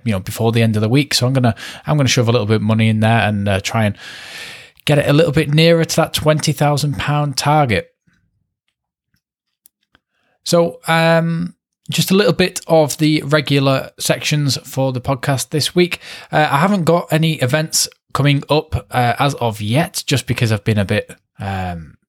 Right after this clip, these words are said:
unprepared. I've been trying to organise interviews and things. So I do have another interview I've already recorded.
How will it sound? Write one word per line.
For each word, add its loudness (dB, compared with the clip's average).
unprepared. 2
I've 0
been 0
trying 0
to 4
organise 2
interviews 0
and -4
things. -2
So 0
I 0
do 0
have 2
another 0
interview 2
I've 0
already 0
recorded. 2